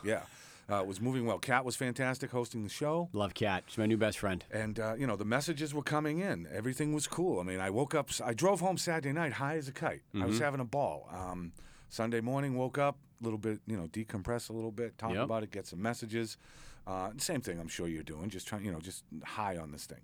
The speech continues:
Speaker 2: Mm-hmm.
Speaker 1: Um,
Speaker 2: It's a good time. I had a lot of fun.
Speaker 1: Monday, Monday, all the photos started coming in.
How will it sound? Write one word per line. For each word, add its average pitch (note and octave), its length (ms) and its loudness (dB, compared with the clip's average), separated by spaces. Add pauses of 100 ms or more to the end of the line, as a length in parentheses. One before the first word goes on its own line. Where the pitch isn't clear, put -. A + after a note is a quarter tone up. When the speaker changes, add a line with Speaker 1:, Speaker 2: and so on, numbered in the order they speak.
(140)
Speaker 2:
Mm-hmm. F#2 460 -2
Speaker 1:
Um, F2 360 -2
Speaker 2:
It's F2 100 -4
a - 20 -2
good G2 160 0
time. C#3+ 280 4
I - 20 2
had A2 60 2
a A#2 40 2
lot A#2+ 60 4
of B2+ 60 8
fun. D#3+ 100 8
Speaker 1:
Monday, D#3+ 280 6
Monday, E3 480 2
all C3+ 140 2
the A2 100 -4
photos F#3 460 0
started F3 340 -2
coming F3 300 0
in. F3 300 0